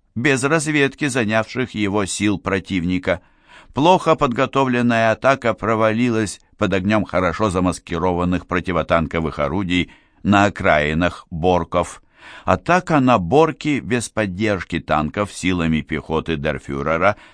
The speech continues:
также не дала результата вследствие сильного огня пулеметов и минометов, засевших в деревне спешенных кавалеристов. Пока эсэсовцы пытались разгромить кавалерийский корпус Соколова С В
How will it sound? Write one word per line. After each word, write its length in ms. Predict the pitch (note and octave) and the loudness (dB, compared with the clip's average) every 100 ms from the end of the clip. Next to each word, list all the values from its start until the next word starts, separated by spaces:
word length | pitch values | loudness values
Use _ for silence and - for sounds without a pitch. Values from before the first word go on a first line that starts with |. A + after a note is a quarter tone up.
| _ | _
также 440 | - A#2 G#2+ F#2+ G#2 | 2 2 2 0 0
не 120 | G#2 | 0
дала 320 | D#2+ D#2 D2+ | 0 0 0
результата 800 | D#2 C#2+ C#2+ - C#2+ C#2 F#2+ G#2+ - - | -2 -4 -8 -2 -2 0 0 -2 -6 -8
вследствие 580 | A2+ E3 - D#3 D3+ | -2 -2 -2 0 0
сильного 520 | C#3+ C#3+ D3 C#3+ B2+ A#2+ | 0 -2 -2 0 2 2
огня 300 | A2 A#2 A#2 | 2 0 -2
пулеметов 760 | A2 F#2+ E2 G#2+ A2+ G#2 - - | -2 -2 0 -2 -2 -4 -6 -4
и 100 | A2+ | 0
минометов, 680 | G2+ G2+ F2+ G#2+ B2 G2 E2 | 2 2 2 0 0 -2 -2
засевших 520 | F2+ F2+ G2 - F2+ | -4 -2 -4 -2 -6
в 80 | D2 | -4
деревне 580 | D#2 G#2 G#2+ G2+ F#2+ - _ | -4 -2 -2 0 -2 -4 _
спешенных 800 | - - A2 G#2 G#2+ G#2 G2 - | -16 -4 0 0 0 -2 -2 -2
кавалеристов. 840 | F#2 F2+ F#2 F#2+ G#2+ - G#1+ - _ _ _ _ _ - - - | 0 2 2 0 -2 -4 -12 -12 _ _ _ _ _ -20 -12 0
Пока 440 | G#2+ - F3+ F3+ | 0 4 4 4
эсэсовцы 640 | E3+ E3+ D#3+ D3 - C#3 | 2 -2 -2 -2 -4 -2
пытались 640 | B2+ B2 G#2 C3 A#2+ G#2+ - | -2 -2 0 2 2 0 -2
разгромить 640 | G#2+ E2 F#2+ G2+ A2+ - | -4 -4 -2 0 0 -2
кавалерийский 760 | - F2 F2 F#2 G2+ - E2 | 0 2 2 0 0 -2 -4
корпус 480 | D2 G2 G2 - E2+ | -2 -2 -2 -2 -6
Соколова 800 | - D#2+ D#2+ D2+ D#2+ E2 D#2+ D2+ | -4 -4 -2 0 0 2 2 0
С 140 | C#2+ C#2+ | -2 -6
В 260 | D#2+ D#2+ | -4 -4